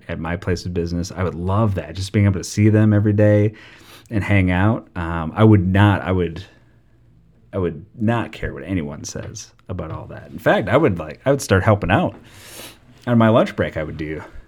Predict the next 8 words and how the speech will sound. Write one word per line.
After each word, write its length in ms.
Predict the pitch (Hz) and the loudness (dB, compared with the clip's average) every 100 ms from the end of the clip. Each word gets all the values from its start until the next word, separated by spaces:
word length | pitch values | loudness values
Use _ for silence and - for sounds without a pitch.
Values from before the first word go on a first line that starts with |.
| _ | _
some 200 | - 107 | -8 -2
janitor 400 | 98 95 90 82 | 0 0 -2 -4
duty. 380 | 78 80 82 98 - _ _ _ _ _ _ _ _ - _ _ _ - - - - | -8 -10 -10 -12 -16 _ _ _ _ _ _ _ _ -20 _ _ _ -20 -20 -14 -12
I 60 | - | -6
said 260 | 156 139 | -2 2
duty 260 | 127 196 - | 2 2 0
again. 280 | - - - - | -4 -18 -18 -8
Yeah. 320 | 131 151 | -2 -2